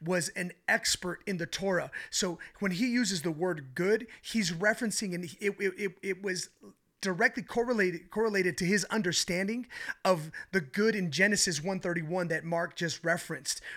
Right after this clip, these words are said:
right? And so when he's looking, he's saying, like, the work that is wor-, that is getting done in you, it's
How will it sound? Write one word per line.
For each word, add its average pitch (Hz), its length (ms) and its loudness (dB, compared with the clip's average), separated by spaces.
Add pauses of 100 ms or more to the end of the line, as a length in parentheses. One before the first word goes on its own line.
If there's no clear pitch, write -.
right? 180 180 2
And 180 120 -2
so 180 120 -4
when 165 100 -2
he's 165 220 -2
looking, 208 240 -2
he's 185 160 -2
saying, 180 140 0
like, 180 160 2
the 175 80 0
work 185 440 0
that 170 160 4
is 147 160 -2
wor-, 156 220 -6
that 165 140 2
is 151 160 -6 (280)
getting 202 280 0
done 170 260 0
in 214 140 0
you, 254 280 -2 (280)
it's 180 200 0